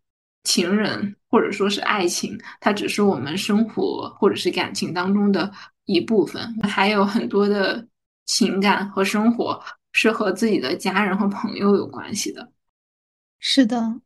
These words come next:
Speaker 1: 对，所以就是说这一天我们不仅是可以跟自己的恋人表达爱，也可以跟自己的朋友、跟自己的家人表达爱。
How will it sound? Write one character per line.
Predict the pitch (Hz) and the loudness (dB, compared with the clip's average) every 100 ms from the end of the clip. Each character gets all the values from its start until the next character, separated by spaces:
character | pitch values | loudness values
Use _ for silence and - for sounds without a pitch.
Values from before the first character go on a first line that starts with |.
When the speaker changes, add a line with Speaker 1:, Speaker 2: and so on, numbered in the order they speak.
| _ _ - | _ _ 2
Speaker 1:
对， | 208 160 | 2 2
所 | 185 220 285 | 2 6 8
以 | 254 214 - - | 8 6 2 4
就 | 247 | 6
是 | 233 | 6
说 | 247 247 - - - | 4 2 2 -8 2
这 | 247 | 4
一 | 220 | 4
天 | 202 247 214 214 220 | 2 0 2 2 0
我 | 202 | -2
们 | 143 156 160 175 | -2 -4 -4 -2
不 | - | 2
仅 | 226 196 - | 2 2 -2
是 | - 196 | -2 -2
可 | - 185 | 0 2
以 | 160 160 - - - - | 2 2 -2 -6 -10 -4
跟 | - 214 208 | 2 2 4
自 | 220 | 2
己 | - | 2
的 | - | 2
恋 | 202 226 | 2 2
人 | 190 131 110 | 0 -4 -4
表 | - 60 | -4 -4
达 | - 62 | -4 -2
爱， | - - - - - _ _ | 0 -2 -4 -14 -20 _ _
也 | - 196 | 4 4
可 | - 214 | 4 2
以 | 202 | 2
跟 | 180 196 | 2 2
自 | 202 | 2
己 | 196 | 0
的 | - | -2
朋 | - - - | -6 -6 -4
友、 | 117 165 | -2 0
跟 | 196 190 | 2 2
自 | |
己 | 190 | 2
的 | - | 0
家 | - 185 190 | -2 -2 -2
人 | 196 190 | -4 -4
表 | 160 | -4
达 | - - - | -4 -4 -6
爱。 | - - | -8 -12